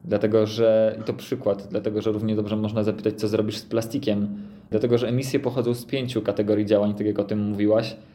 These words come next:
To nie jest tylko energia elektryczna, ale też materiały, na przykład, których używamy. Zatem jeżeli będziemy budować elektrownię, no to fajnie, że ona będzie eko i z odnawialnych źródeł, tylko jednak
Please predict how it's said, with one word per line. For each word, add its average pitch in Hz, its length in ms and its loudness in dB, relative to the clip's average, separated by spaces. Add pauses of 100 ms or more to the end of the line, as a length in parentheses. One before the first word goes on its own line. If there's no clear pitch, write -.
(100)
To 113 80 -2
nie 113 120 0
jest 110 220 -2
tylko 104 420 0
energia 104 340 2
elektryczna, 113 600 0
ale 110 160 2
też 110 260 -2
materiały, 117 500 4
na 98 80 -4
przykład, 98 260 -6
których 104 280 -10
używamy. 101 440 -2 (180)
Zatem 113 360 2
jeżeli 120 280 2
będziemy 117 300 -2
budować 117 280 0
elektrownię, 113 600 2
no 113 100 0
to 117 120 -2
fajnie, 156 340 2
że 110 80 0
ona 104 140 0
będzie 104 320 0
eko 101 360 2
i 101 260 -2
z 101 120 -6
odnawialnych 104 460 0
źródeł, 120 340 2
tylko 107 260 -2
jednak 110 240 0